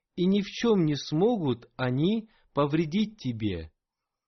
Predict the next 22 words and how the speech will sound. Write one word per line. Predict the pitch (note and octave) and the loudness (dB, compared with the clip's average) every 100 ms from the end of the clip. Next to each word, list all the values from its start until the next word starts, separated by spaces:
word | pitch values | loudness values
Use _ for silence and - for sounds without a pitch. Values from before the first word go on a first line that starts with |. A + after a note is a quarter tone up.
| _ _ | _ _
И | D3 D3 | -2 2
ниспослал | D#3 D#3 D#3 C#3+ - E3+ D#3 - | 0 0 -2 -2 2 2 4 0
Аллах | C3 B2 C3 G3 G#3+ - _ | 0 0 2 0 -2 -8 _
тебе | - C#3 C#3+ | -8 -2 -2
книгу | B2 B2+ D3 A3+ D#3+ A2+ F#2 - _ _ - | -2 -2 0 0 0 -4 -4 -12 _ _ -4
и | F3+ | 0
мудрость, | D#3 E3 A3 D3+ A2+ F#2 - - _ _ _ _ | 2 2 0 0 0 -2 -8 -20 _ _ _ _
и | D#3 | -2
научил | D3 D3+ D#3+ D#3+ A#3+ A#3+ - | 2 4 2 2 0 0 0
Он | D3 B2+ | -2 -2
тебя | - B2+ | -4 -4
тому, | A2 G#2 C#3+ G3+ A3 _ _ _ | -2 0 0 -2 -6 _ _ _
чего | - C3 A#2+ | -4 -2 0
ты | A#2+ - D#3+ F3+ F3 _ - | -4 -2 -2 -2 -6 _ -4
не | C3+ | -2
знал. | C3 A2+ A#2 G#2 F2 D#2+ _ _ _ _ _ | -2 -2 0 0 -2 -8 _ _ _ _ _
И | D#3+ D3+ | -2 2
милость | C#3+ G3+ G#3+ D3 - - | 2 2 2 0 -2 -4
Аллаха | B2+ A#2 F3 B3 E3 C3 | -2 2 2 0 -2 -6
к | |
тебе | - B2+ A2 G#2+ E2+ D#2+ _ _ - | -6 -6 0 -2 -2 -10 _ _ -12
велика. | A2+ B2+ B2+ - A2 F#2+ E2 | -4 -2 -2 0 -2 -2 -6